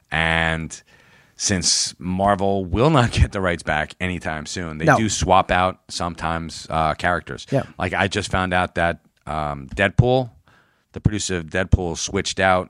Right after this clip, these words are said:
Speaker 1: so they could use, uh, Negasonic Teenage Warhead.
Speaker 2: Yes, that was one of my news items.
Speaker 1: That's right. They switched it out with L-, Ego, the living wep-, uh, Ego, the living,
Speaker 2: They
Speaker 1: uh,
Speaker 2: traded.
Speaker 1: planet.
Speaker 2: They
Speaker 1: Yeah.
Speaker 2: traded.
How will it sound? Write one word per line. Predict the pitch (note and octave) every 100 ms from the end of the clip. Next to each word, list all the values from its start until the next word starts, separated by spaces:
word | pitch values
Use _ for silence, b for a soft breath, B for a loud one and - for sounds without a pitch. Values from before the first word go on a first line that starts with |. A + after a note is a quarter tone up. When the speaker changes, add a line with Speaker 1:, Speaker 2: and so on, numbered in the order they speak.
| -
Speaker 1:
so | - E2+
they | E2
could | - E2+
use, | E2+ F2 D#2 -
uh, | D#2+ D#2
Negasonic | D#2+ F2 E2 D#2+ D#2+ E2 D#2
Teenage | - E2 D#2+ D2+
Warhead. | D#2 D#2 F2+ A2 A2
Speaker 2:
Yes, | - F3+ G#3+ - -
that | B2
was | C3 B2
one | C3
of | C3+
my | B2+
news | C#3+ E3+
items. | G2+ G2+ G2+
Speaker 1:
That's | E2+ E2+ -
right. | B2 G#2+ -
They | F#2 F2+
switched | - G2+ - F#2
it | F2+
out | F#2 F2 -
with | F2 F2 E2+ -
L-, | E2+ D2 -
Ego, | D2+ - A#2 A2+ E2+
the | D#2+
living | F#2 F2
wep-, | F2+ F#2+ F2+
uh, | F#2 F2
Ego, | D#2 G#2+ B2
the | G2+
living, | G2 G2+ G2+
Speaker 2:
They | G2
Speaker 1:
uh, | C3+ -
Speaker 2:
traded. | F2+ F#3+ G3 A#2+ F2
Speaker 1:
planet. | G2 F#2+ - - -
Speaker 2:
They | G2+
Speaker 1:
Yeah. | - A2
Speaker 2:
traded. | D3 D#3+ G#2 F2